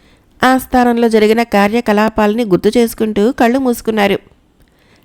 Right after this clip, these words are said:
దానిని నిద్ర అనుకుంది నల్లి. చూడాలి, చూడాలి, రాజుగారి రక్తాన్ని రుచి చూడాలనుకుంటూ ఆగలేక కుట్టేసింది అతన్ని.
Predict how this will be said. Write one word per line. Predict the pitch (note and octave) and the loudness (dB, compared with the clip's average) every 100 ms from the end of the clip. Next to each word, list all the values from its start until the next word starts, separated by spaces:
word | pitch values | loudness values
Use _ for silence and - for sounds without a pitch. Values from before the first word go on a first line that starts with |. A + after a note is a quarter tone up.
| - | -6
దానిని | G3+ A3+ A3+ G3+ C#4+ | 0 2 4 0 0
నిద్ర | A3 D3 A#3+ | 0 0 0
అనుకుంది | A#3+ A3+ G3+ C4+ | 0 -2 -2 -2
నల్లి. | A3+ G#3+ G#3 - _ _ _ _ _ _ - D4 | -2 -2 -2 -6 _ _ _ _ _ _ 0 2
చూడాలి, | C4 A#3+ A#3+ - - | 4 4 2 -4 0
చూడాలి, | A#3 A#3+ A#3 A#3 - | 2 2 2 -2 -2
రాజుగారి | G3+ G#3+ A3+ A#3+ B3 B3+ | 2 2 2 2 2 2
రక్తాన్ని | A#3 G#3 - A#3+ C4+ | 0 -2 -2 -2 0
రుచి | G#3+ F3+ C4 | 0 0 -2
చూడాలనుకుంటూ | C4 B3+ B3 A3 G#3 G#3 D4 G#4 B4 _ _ _ _ - | -2 0 -2 -2 -2 0 2 2 2 _ _ _ _ -2
ఆగలేక | F3 F#3 A#3 A#3 G#3+ G3 A3 - | 0 0 0 -2 -2 -4 -4 -4
కుట్టేసింది | A3+ D#4 D4+ C#4 C4 | -2 2 0 0 -2
అతన్ని. | A3+ A3+ A3 | -2 0 -2